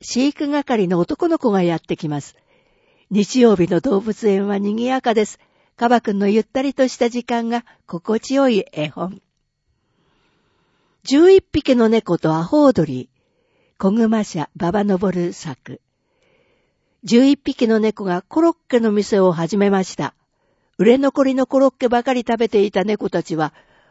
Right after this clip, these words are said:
もううんざり。「美味しい鶏の丸焼きが食べたいね」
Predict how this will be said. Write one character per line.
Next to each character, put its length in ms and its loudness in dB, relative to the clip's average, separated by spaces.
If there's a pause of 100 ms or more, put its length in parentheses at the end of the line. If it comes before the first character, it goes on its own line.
(120)
も 540 -2
う 120 -4
う 100 2
ん 260 -2
ざ 160 -2
り。 140 -6 (1000)
「美 100 -6
味 180 2
し 500 2
い 40 -4
鶏 360 -2
の 160 0
丸 320 2
焼 280 0
き 40 -4
が 160 0
食 260 -6
べ 160 2
た 220 -2
い 100 -2
ね」 360 -4